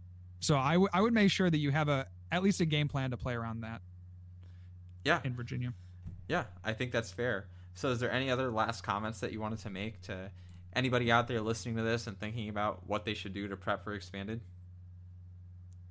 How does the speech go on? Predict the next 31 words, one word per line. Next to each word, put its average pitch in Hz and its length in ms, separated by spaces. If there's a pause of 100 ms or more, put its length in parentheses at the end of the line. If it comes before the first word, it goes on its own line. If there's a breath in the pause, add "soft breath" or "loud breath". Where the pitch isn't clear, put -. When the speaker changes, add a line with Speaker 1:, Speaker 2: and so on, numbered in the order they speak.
(540)
Speaker 1:
Yeah, 277 220
I 285 120
would 302 120
just 311 180
say 269 360
if 202 180
it's 214 180
your 220 100
first 208 280
Expanded 185 380
regional, 170 300
or 156 40
if 147 100
you're 147 120
trying 175 220
to 156 140
pre-, - 240
even 226 240
if 269 120
it's 156 160
not 147 140
your 139 100
first 135 240
Expanded 127 360
regional, 120 380
you're 120 100
trying 156 220
to 139 80
prep 143 240
for 139 180
Expanded, 135 380